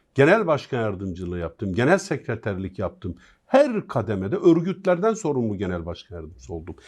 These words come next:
Yani bütün bu kademeleri yaşayarak gelen bir siyasetçiyim. Aksaklıkların ne olduğunu bilen bir insanım. Yapacağınız bir tek şey var. Üyelik sisteminizi şeffaf hale getireceksiniz. Aidata da-, dayalı yapacaksınız.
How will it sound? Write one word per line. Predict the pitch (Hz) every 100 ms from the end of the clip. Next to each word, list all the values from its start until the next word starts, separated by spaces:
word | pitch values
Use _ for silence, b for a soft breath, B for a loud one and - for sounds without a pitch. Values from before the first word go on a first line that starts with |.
| B B
Yani | 165 208 190 143
bütün | - - 311 302
bu | 247 190
kademeleri | - 156 160 151 143 147 214 226 b b b
yaşayarak | 110 123 180 175 - 226 156 -
gelen | 123 107 90
bir | 80
siyasetçiyim. | - 87 80 - 82 - 78 _ _ b b
Aksaklıkların | 139 139 185 180 190 180 180 190 196
ne | 233
olduğunu | 294 277 202 175 147
bilen | 117 104 85
bir | 80
insanım. | 78 - 69 - _ _ _ _ _ _ b b b b _ _ -
Yapacağınız | 220 214 175 165 175 147
bir | 143
tek | - 92
şey | - 80
var. | 85 -
Üyelik | 160 175 180
sisteminizi | 180 147 - 131 107 92 90
şeffaf | 98 87 113 -
hale | 160 160
getireceksiniz. | 160 156 156 151 160 - 175 170 - b b b
Aidata | 110 117 131 151 160
da-, | 156 156 151
dayalı | 151 151 160
yapacaksınız. | 156 147 147 160 - 175 202 -